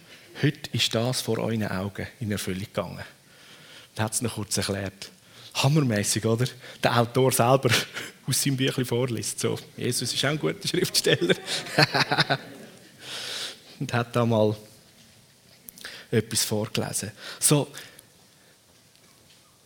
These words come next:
der König ist gekommen, ist auf die Welt gekommen, als der Retter, als der König und als der Herr. <clears throat>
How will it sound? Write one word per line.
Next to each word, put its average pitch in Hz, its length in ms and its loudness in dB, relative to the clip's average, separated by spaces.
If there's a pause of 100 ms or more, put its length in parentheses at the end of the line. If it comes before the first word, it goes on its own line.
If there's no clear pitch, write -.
(260)
der 117 80 0
König 135 460 0
ist - 140 4
gekommen, 104 360 -2 (360)
ist - 160 6
auf 117 120 0
die 117 140 -2
Welt 120 260 2
gekommen, 110 380 0 (1300)
als 117 280 6
der 110 180 4
Retter, 127 420 0 (1200)
als 113 280 2
der 117 100 -4
König 127 500 0
und 120 160 -2
als 113 280 -2
der 101 100 -4
Herr. 90 280 -6 (300)
<clears throat> - 0 -